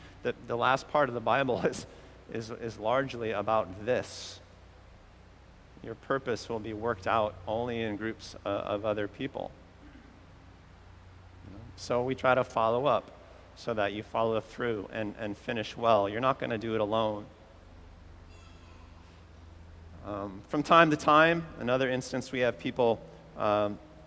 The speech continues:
who are sort of part of Blue Water and sort of part of other churches as well. Sometimes we get these hybrid, um, small groups at church.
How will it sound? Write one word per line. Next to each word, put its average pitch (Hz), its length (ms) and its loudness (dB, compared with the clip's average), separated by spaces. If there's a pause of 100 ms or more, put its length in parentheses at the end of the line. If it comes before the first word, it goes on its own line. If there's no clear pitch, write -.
(560)
who 147 140 2
are 127 120 8
sort 160 500 4
of 190 180 0
part 175 220 4
of 151 120 0
Blue 151 180 4
Water 156 440 6 (460)
and 120 180 0
sort 156 360 2
of 139 160 -4
part 147 220 4
of 123 120 0
other 131 200 4
churches 139 460 -4
as 123 180 -2
well. 127 240 6
Sometimes 131 540 0
we 123 80 -6
get 123 180 2
these 117 160 -6
hybrid, 135 640 2 (560)
um, 110 600 0 (760)
small 135 440 4
groups - 640 -6 (180)
at 113 120 -12
church. - 560 -2